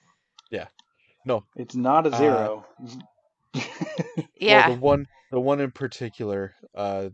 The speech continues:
Speaker 1: that I'm referencing, I'm not gonna name him 'cause I don't like him, and I don't think he deserves any more recognition.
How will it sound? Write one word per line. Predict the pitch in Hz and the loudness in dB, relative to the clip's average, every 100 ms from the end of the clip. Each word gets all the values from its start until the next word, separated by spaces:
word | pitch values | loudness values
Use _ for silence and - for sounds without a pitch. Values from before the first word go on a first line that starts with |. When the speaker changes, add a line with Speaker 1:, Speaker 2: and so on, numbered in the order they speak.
| 110 | -8
Speaker 1:
that | 98 92 _ _ _ _ _ - | -8 -8 _ _ _ _ _ -12
I'm | 107 104 | -10 -8
referencing, | 101 98 101 - 98 - | -8 -10 -12 -12 -12 -10
I'm | 175 | -6
not | 147 113 | -6 -6
gonna | 95 | -10
name | 95 92 | -10 -12
him | 98 101 | -12 -14
'cause | 92 87 | -16 -16
I | 85 85 _ _ _ _ _ _ | -18 -18 _ _ _ _ _ _
don't | 110 98 - | -10 -10 -12
like | 92 87 90 | -10 -10 -12
him, | 98 101 - _ _ _ _ _ | -14 -16 -18 _ _ _ _ _
and | - 95 | -14 -12
I | 92 | -10
don't | 92 92 | -12 -12
think | 95 92 | -14 -14
he | 95 | -16
deserves | 85 90 92 90 92 - | -16 -12 -12 -12 -16 -16
any | 95 92 | -14 -12
more | 92 92 90 - _ _ _ - | -12 -12 -12 -16 _ _ _ -10
recognition. | 101 92 85 95 104 104 | -10 -8 -12 -12 -12 -14